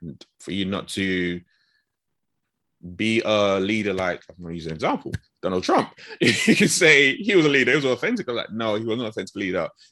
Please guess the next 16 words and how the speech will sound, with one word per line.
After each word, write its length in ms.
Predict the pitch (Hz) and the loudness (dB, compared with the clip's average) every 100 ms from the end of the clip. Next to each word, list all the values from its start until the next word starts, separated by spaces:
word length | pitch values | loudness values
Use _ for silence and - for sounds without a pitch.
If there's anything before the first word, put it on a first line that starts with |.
| - | -12
Because 100 | 104 | -2
being 100 | 123 | -2
an 60 | |
authentic 300 | 113 110 107 | 0 -2 0
leader 240 | 101 113 104 | 0 2 2
actually 340 | 76 - 90 | 0 -6 -12
cares. 720 | - - 117 98 85 85 - | -12 -2 2 4 2 -2 -8
You 120 | - 92 | -12 -10
care 180 | 117 | -2
about 300 | 107 95 92 | 0 0 -2
the, 100 | 95 - 95 | -2 -8 -8
the 340 | 92 90 87 - | -4 -2 -2 -4
impact 560 | 95 104 90 - - - _ _ _ | -8 -6 -8 -8 -18 -18 _ _ _
your 180 | 85 90 | -8 -4
actions, 680 | 95 101 - 87 90 82 - | -4 -6 -6 -4 -4 -6 -8
um, 420 | 87 87 82 78 | -6 -4 -6 -4